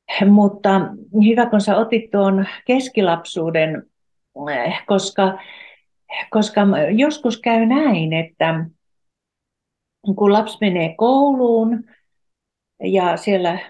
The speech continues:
nämä ensimmäisinä vuosina, niin hänen maailman-, maailmansahan avartuu. Hänelle tulee, ö, enemmän näitä kavereita ja kodin ulkopuolista elämää ja harrastuksia.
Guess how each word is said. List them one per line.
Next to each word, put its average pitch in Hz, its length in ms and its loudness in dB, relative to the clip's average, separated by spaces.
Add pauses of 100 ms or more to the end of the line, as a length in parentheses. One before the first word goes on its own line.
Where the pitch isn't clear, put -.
(380)
nämä 175 280 -4
ensimmäisinä 170 840 0 (160)
vuosina, 175 540 0
niin 165 300 -4 (360)
hänen 220 300 4
maailman-, 202 720 2
maailmansahan 165 760 -2
avartuu. 160 880 -2 (360)
Hänelle 226 400 0
tulee, 151 480 -2
ö, - 440 -10 (200)
enemmän 202 680 2
näitä 156 280 -4
kavereita 196 840 0
ja 170 200 -2
kodin 208 420 -2
ulkopuolista 170 880 -6
elämää 202 680 -2
ja 165 280 -4 (360)
harrastuksia. 196 1120 -2